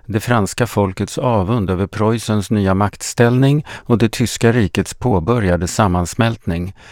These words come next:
ävensom Napoleons önskan att genom ett nytt ärofullt krig befästa sin dynasti samt tillintetgöra det växande motståndet mot regeringen. Till förevändning för Napoleons krigsförklaring den nittonde juli artonhundrasjuttio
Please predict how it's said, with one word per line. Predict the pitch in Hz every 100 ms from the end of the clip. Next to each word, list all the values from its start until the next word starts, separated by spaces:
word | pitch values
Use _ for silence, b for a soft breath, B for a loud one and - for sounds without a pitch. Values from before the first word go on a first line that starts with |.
| B -
ävensom | 135 101 101 - 107 107 110
Napoleons | 123 - 104 147 117 95 101
önskan | 92 87 - 87
att | 90 -
genom | 92 92
ett | 98
nytt | 117 139 - -
ärofullt | 113 107 95 - 110 104 -
krig | - 120 135 127
befästa | 101 123 98 98 -
sin | 110 120 113
dynasti | 113 107 113 - 127 151 B B -
samt | - 143 135
tillintetgöra | 139 127 87 - 87 101 104 104
det | 90
växande | 104 101 - 104 104
motståndet | 107 98 - 113 110 95 85
mot | 87 87
regeringen. | 87 92 101 95 101 104 - _ _ _ _ B B B B B -
Till | 139
förevändning | - 170 131 147 175 165 156
för | 151
Napoleons | 147 151 107 92 95 98 -
krigsförklaring | 113 - - 104 127 131 101 92
den | 95 104
nittonde | 107 - 101 98
juli | 95 110 117 98
artonhundrasjuttio | 107 95 92 95 98 101 - 135 - 101